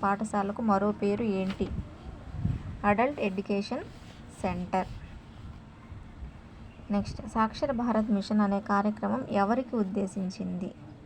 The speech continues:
ఎవరికి అంటే, ఎయిటీ ఫైవ్, ఎయిటీ ఫైవ్ పర్సెంట్ ప్రధాన స్త్రీలకు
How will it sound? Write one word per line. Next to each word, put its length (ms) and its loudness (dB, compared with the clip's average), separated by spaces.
ఎవరికి 460 2
అంటే, 340 0
ఎయిటీ 320 4
ఫైవ్, 480 -4
ఎయిటీ 280 0
ఫైవ్ 320 0
పర్సెంట్ 420 -2
ప్రధాన 380 4
స్త్రీలకు 640 0